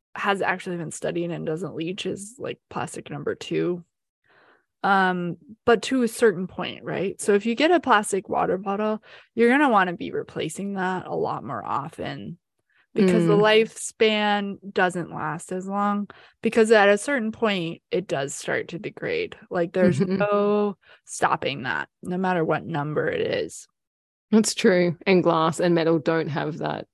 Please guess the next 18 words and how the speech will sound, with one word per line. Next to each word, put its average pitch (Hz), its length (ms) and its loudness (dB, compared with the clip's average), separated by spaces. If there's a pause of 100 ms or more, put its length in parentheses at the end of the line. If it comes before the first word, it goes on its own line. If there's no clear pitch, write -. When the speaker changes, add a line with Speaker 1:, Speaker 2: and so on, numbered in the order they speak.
(420)
Speaker 1:
Yeah. 202 220 -4
Speaker 2:
biodegradability. 147 1120 6 (640)
Speaker 1:
Right. - 300 -2 (680)
Speaker 2:
Mm, 165 120 2
Speaker 1:
Yeah. 196 160 4
Speaker 2:
from 143 280 -2 (240)
day-to-day 139 400 2
wear. 135 400 2 (840)
Speaker 1:
Right. 277 240 6 (100)
So 226 280 6
it 208 180 6
just 220 200 0
comes 208 240 -2
back 185 240 2
to 190 100 -8
making 180 280 -6
that - 240 -4
choice. 240 580 6